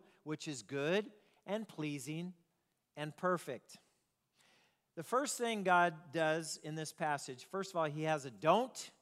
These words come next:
in this, he has a don't command and he has a do command. Something we're not supposed to be doing any longer, something we are supposed to start doing.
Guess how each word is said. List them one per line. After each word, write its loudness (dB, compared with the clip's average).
in -6
this, -6
he -2
has 0
a -4
don't 2
command -2
and -4
he 0
has 4
a 0
do -2
command. -6
Something -2
we're -2
not 6
supposed -2
to -14
be -4
doing 0
any -2
longer, 0
something -4
we -2
are 0
supposed -6
to -12
start -4
doing. -6